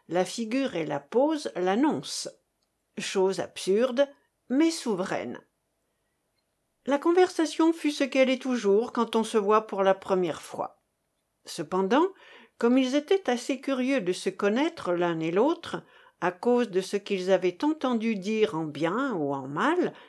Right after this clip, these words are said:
de leurs augustes personnes, ils montrèrent plus d'entrain dans leur conversation qu'on était en droit d'en attendre d'une femme ordinairement ennuyée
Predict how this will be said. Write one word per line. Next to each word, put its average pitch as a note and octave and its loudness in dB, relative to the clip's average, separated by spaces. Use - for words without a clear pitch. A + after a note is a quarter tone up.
de F3+ 2
leurs F3+ 2
augustes E3+ -4
personnes, C#4 2
ils C#4 2
montrèrent E4+ 2
plus F#4+ 4
d'entrain A#3 2
dans F#3+ 0
leur G3+ -4
conversation C4+ -4
qu'on C#4 4
était C4 2
en G#3+ 4
droit B3 4
d'en G3 2
attendre G3 2
d'une F#3 -2
femme C4 0
ordinairement G3 0
ennuyée B3 -2